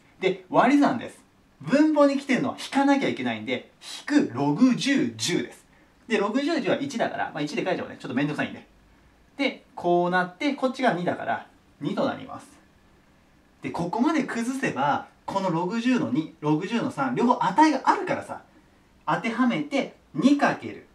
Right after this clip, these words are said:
零点三ゼロ一ゼロ足す零点四七七一引く一を計算してください。で、これをやると、これちょっと見ちゃうね。さっきやったんで。えーと、零点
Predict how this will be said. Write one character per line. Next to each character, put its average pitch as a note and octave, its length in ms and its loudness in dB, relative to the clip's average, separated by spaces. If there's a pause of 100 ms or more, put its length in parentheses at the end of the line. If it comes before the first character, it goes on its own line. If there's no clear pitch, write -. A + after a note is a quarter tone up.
(340)
零 F3 240 2
点 G#2+ 260 -6
三 D3+ 340 0
ゼ D#3+ 120 -2
ロ - 160 -4
一 C#3+ 220 -8
ゼ C#3 100 -2
ロ - 100 -4 (320)
足 A3 300 -2
す D#4 260 -2 (160)
零 E3+ 280 2
点 A2 280 -8
四 D#3 300 0
七 C3+ 240 -2
七 A#2 280 -6
一 - 200 -8
引 - 120 -8 (240)
く - 240 -8
一 F#3 240 -4
を - 120 2
計 F#3+ 260 -4
算 G#3 220 -2
し - 40 -6
て F3+ 120 -4
く E3 60 -2
だ D3 100 -2
さ D3 160 0
い。 - 160 -8 (640)
で、 F3 140 -4
こ - 260 -2
れ C#4+ 140 2
を C#4 100 4
や B3 160 4
る A#3 140 -2
と、 - 420 -4 (220)
こ - 80 -6
れ F3+ 80 -2
ち B3+ 60 -4
ょ - 20 -6
っ - 20 -12
と C#3 60 -4
見 - 140 -2
ち C3+ 60 -2
ゃ G#2+ 60 -2
う G#2 60 -10
ね。 B2 60 -12
さ G3 100 -6
っ - 40 -8
き A#2 60 -10
や G#2+ 80 -4
っ G#2+ 80 -14
た A#2 100 -4
ん G#2 100 -6
で。 - 120 -14 (880)
え A#2 360 -6
ー - 40 -16
と、 E3 200 -4 (1080)
零 B3 400 2
点 A#2+ 580 -6